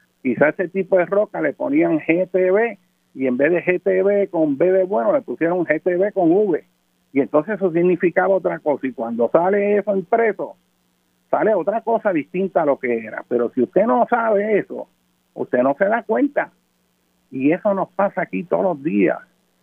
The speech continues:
en los sistemas de información geográfica. Y hay que tener cuidado porque muchas veces vemos mapas de esto, mapas de lo otro, pero esos mapas están equivocados, están equivocados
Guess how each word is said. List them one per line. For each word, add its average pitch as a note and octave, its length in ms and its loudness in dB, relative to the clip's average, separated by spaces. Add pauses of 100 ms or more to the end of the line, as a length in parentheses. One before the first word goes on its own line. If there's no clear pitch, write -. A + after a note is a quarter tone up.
(240)
en B2+ 120 2
los B2 160 2
sistemas C3 460 0
de F3 80 2
información D#3 640 0
geográfica. D#3 880 0 (360)
Y B2 340 2
hay B2+ 160 2
que C#3+ 160 0
tener D3+ 320 2
cuidado A3 460 2
porque C3+ 240 -6
muchas A#2+ 380 -4
veces E3 380 -2
vemos D3+ 320 0
mapas B2 440 -2
de F#3+ 140 2
esto, E3 260 -6
mapas A2+ 420 -6
de D3+ 140 4
lo F3+ 120 4
otro, G3+ 440 -2 (760)
pero B2 220 -2
esos D#3+ 180 -4
mapas G#3 320 -2
están F#3 280 -4
equivocados, G3 760 -2 (680)
están C3+ 220 0
equivocados F#3+ 640 2